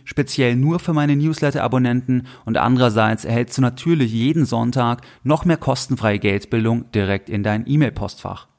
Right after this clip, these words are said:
Wir starten jetzt direkt mit dem spannenden Gespräch mit Doktor Gerd Kommer. Ja, guten Tag, Herr Kommer. Herzlich willkommen bei Geldbildung. Schön, dass Sie die Zeit nehmen für einen Podcast, für meine Hörer, für ein Interview hier heute bei Ihnen in München in Ihrem Büro. Einige,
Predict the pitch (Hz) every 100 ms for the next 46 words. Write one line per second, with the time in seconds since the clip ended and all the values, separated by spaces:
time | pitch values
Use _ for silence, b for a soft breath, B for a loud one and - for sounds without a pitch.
0 | - 175 170 160 175 185 151 - 180 180
1 | 185 160 139 120 - 147 160 117 117 -
2 | 127 131 131 135 170 - 170 117 104 -
3 | 107 95 - _ _ _ _ _ _ 185
4 | 190 185 175 165 165 160 160 202 214 160
5 | 175 170 165 160 143 135 147 - 180 175
6 | 175 175 170 - 185 190 170 143 143 151
7 | 170 175 165 147 139 135 170 - 170 156
8 | 160 151 131 120 139 151 165 - 113 135
9 | 165 202 170 180 - B B - 202 147
10 | 160 185 131 135 185 117 117 135 147 127
11 | 110 113 110 110 98 92 87 - B B
12 | B 117 123 170 190 190